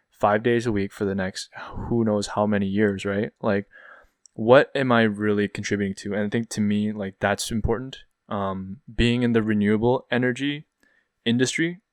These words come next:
is good. And that's something that I, I, I've always kind of valued, you know, like,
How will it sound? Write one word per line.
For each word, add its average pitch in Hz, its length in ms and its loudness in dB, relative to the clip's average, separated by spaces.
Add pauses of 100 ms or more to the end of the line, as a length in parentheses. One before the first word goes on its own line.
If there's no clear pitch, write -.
is 104 160 -2
good. 131 300 0 (840)
And 113 160 0
that's 107 120 2
something 123 200 4
that 107 260 6
I, 104 200 2
I, 104 100 -2
I've 101 100 -2
always 107 280 2
kind 104 180 2
of 101 80 0
valued, 98 440 -2
you 104 100 -2
know, 101 260 -2
like, 101 220 -4